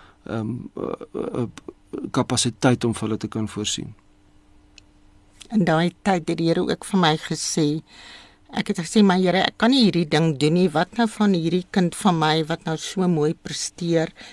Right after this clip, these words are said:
Speaker 2: Ek kan nou nie daai goed van my kind wegvat nie." En toe het hy vir my gesê, "Ek is 'n baie beter ma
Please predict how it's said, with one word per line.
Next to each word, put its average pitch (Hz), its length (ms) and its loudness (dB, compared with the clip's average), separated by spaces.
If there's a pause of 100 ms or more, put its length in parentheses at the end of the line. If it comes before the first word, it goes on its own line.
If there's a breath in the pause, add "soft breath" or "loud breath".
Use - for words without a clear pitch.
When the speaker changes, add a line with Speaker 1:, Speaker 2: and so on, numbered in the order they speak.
(120 loud breath)
Speaker 2:
Ek 214 100 -14
kan 214 120 4
nou 269 120 2
nie 320 160 0
daai 175 260 4
goed - 260 -4
van 185 160 0
my 170 180 0
kind 170 260 -4
wegvat 139 500 -2 (100)
nie." 123 220 -4 (600 loud breath)
En 156 120 -6
toe 180 140 -2
het - 80 -4
hy 185 120 4
vir 175 180 -4
my 156 120 -2
gesê, 156 440 -4 (220)
"Ek 269 360 0
is - 180 -4
'n 151 100 -4
baie 196 360 4
beter 156 580 0
ma 127 600 -2